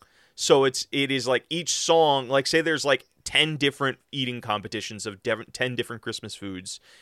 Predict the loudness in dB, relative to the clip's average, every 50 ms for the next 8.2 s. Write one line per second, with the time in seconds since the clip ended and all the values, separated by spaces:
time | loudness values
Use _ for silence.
0 | _ _ _ -6 -4 -4 -2 -2 -2 4 4 4 4 4 0 -2 -2 0 0 0
1 | 0 2 2 2 2 0 -2 -8 -8 -6 -4 -2 -2 -4 -6 0 2 2 2 2
2 | 0 -8 -12 _ -6 -2 2 2 2 2 0 -2 0 2 2 2 2 0 _ _
3 | _ _ _ _ _ _ 4 6 8 8 8 6 4 _ _ _ _ _ _ _
4 | -8 -6 -4 -2 2 2 2 6 6 6 6 6 4 4 0 -8 -10 -10 -8 -6
5 | -6 -6 -6 -6 -6 -4 -2 -2 -2 0 2 4 4 6 4 2 0 -2 -6 -6
6 | -6 -6 -6 -6 -6 -4 -2 -2 -2 -2 -2 -6 -4 0 2 2 2 2 -2 -4
7 | -6 -8 -10 -6 -8 -8 -6 -6 -6 -6 -6 -6 -6 -8 -8 -4 -2 0 0 0
8 | -2 -4 -8